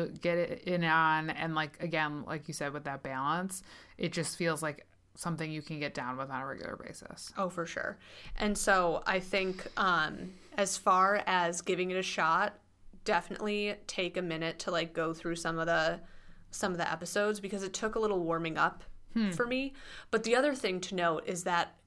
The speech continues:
Speaker 2: if you're a Cheers fan, Frasier is an offshoot
Speaker 1: Oh my
Speaker 2: of
Speaker 1: God, you're
Speaker 2: Cheers.
Speaker 1: right. How did I not even think about that?
Speaker 2: And I feel like that's not a connection that a lot of people made because he was just, like, a, a side character.
Speaker 1: Yeah, he wasn't even a main person in Cheers. Ish.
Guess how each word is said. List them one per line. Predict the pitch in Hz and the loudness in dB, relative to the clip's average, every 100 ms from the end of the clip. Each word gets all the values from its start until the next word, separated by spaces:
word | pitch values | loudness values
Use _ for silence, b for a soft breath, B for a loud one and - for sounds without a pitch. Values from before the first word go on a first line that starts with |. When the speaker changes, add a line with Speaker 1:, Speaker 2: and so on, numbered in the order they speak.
| - | -4
Speaker 2:
if | 196 190 | -4 -2
you're | 190 175 | 0 0
a | 165 | 0
Cheers | - 277 320 320 - | 0 2 4 2 0
fan, | - 165 151 151 165 B B - - | -2 -2 0 -2 -6 B B -8 4
Frasier | 233 277 220 190 175 170 170 - | 6 6 4 6 6 6 2 0
is | 185 180 175 - - 196 | 0 2 -2 -6 -8 -2
an | 185 | 2
offshoot | 196 233 254 - 180 160 247 | 4 4 2 -2 0 2 4
Speaker 1:
Oh | |
my | 269 190 | 6 8
Speaker 2:
of | |
Speaker 1:
God, | 311 311 302 | 10 8 8
you're | 311 | 8
Speaker 2:
Cheers. | 285 - 226 | 8 6 6
Speaker 1:
right. | 254 311 381 381 359 302 226 202 | 4 4 4 6 6 6 4 2
How | - 226 285 | 6 6 6
did | 339 | 8
I | 359 330 | 8 8
not | 202 180 175 185 214 247 233 | 6 6 6 8 8 8 4
even | 202 190 196 220 | 2 0 2 2
think | 285 339 359 | 2 -2 2
about | 302 247 202 | 6 6 6
that? | 180 165 | 6 10
Speaker 2:
And | 240 | 10
I | 233 - | 8 6
feel | 254 | 6
like | 269 | 4
that's | 254 220 220 | 4 2 4
not | 202 | 4
a | 196 | 4
connection | - 190 190 208 | -2 -2 -2 0
that | 190 | 2
a | 180 | 4
lot | 175 | 2
of | 170 | 2
people | 190 180 | -2 -2
made | 175 170 185 | 0 0 -2
because | 190 208 - | -4 -6 -4
he | 190 | 0
was | 175 175 | 0 -2
just, | - 165 | -4 0
like, | 185 180 | 0 2
a, | 165 143 - b b b b - | 2 2 -4 b b b b -4
a | 185 | 0
side | - 160 170 | 6 6 4
character. | 233 254 269 262 | 0 -2 2 8
Speaker 1:
Yeah, | 254 | 8
he | 220 | 8
wasn't | 208 202 226 | 6 6 4
even | 226 214 | 4 4
a | |
main | 175 165 165 185 180 | 2 2 0 0 -2
person | 170 156 240 - 143 131 | -2 0 0 0 -4 -4
in | 143 | -10
Cheers. | 143 - - 165 - - | -8 -8 -8 -10 -12 0
Ish. | 196 147 151 - - | 2 2 0 -4 -4